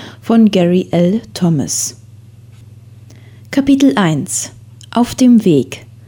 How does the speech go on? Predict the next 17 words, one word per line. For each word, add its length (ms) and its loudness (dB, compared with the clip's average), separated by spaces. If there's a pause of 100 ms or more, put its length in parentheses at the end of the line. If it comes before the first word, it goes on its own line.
(540)
Die 80 2
Bekehrung 540 2
ist 340 -4
nur 220 4
der 220 0
Anfang 520 0
des 220 -4
christlichen 640 0
Lebens. 600 0 (460)
Die 80 2
meisten 460 2
von 160 -4
uns 300 0
haben 280 2
wohl 160 4
naiv 460 2
gehofft, 560 -2